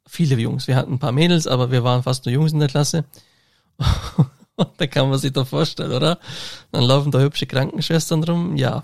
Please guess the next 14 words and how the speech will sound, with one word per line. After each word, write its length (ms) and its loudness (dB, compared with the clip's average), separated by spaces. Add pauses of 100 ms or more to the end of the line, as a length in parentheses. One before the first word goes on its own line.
Hm. 520 6 (320)
<laughs> 80 6 (580)
Angehende 640 2
natürlich. 500 2 (1400)
War 320 0
auch 200 2
eine 200 6
coole 320 4
Zeit. 420 -4 (240)
Ja, 180 -2
ja. 300 0 (300)
Ja, 160 0
ja. 1700 0
Äh, 40 -2